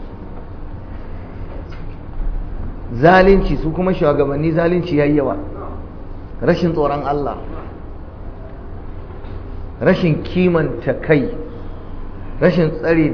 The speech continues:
darajar mutane. Dole ƙasa ta lalace, fashe-fashe, kashe-kashe, zubar da jini. Wasariqati wa akhdhil amwal. Sata da karɓan dukiyar mutane. Yanzu a cikin unguwanninmu haka, a cikin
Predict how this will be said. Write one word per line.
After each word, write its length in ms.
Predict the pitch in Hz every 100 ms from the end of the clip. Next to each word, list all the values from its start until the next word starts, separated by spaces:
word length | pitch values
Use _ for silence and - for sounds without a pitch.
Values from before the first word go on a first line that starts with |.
| 117
darajar 380 | 160 165 151 139
mutane. 500 | 135 - 92 82 - - - - - - - - - - - - 113
Dole 260 | 156 170
ƙasa 280 | 156 147 156 151
ta 80 |
lalace, 560 | 135 143 156 135 123 143 -
fashe-fashe, 520 | 143 - 160 139 135 139
kashe-kashe, 580 | 139 - 151 139 - 160 - - - - - - - 113
zubar 200 | 143 147
da 100 | 135
jini. 240 | 113 101 95 - - - 98 95 - - - - - - - - -
Wasariqati 600 | 110 - 170 254 226 151
wa 160 | 131 147
akhdhil 240 | 147 143 -
amwal. 420 | 127 139 147 120 - - - - - - - - - -
Sata 520 | - 151 160 156 147 127
da 100 | 127
karɓan 460 | 139 135 147 156
dukiyar 380 | 147 151 - 143
mutane. 360 | 143 135 131 107 - - - - - - - - - - - - - - - -
Yanzu 160 | 127 180
a 120 | 170
cikin 300 | 160 175 180
unguwanninmu 460 | 156 139 143 151 143
haka, 260 | 135 143 135
a 60 |
cikin 220 | - -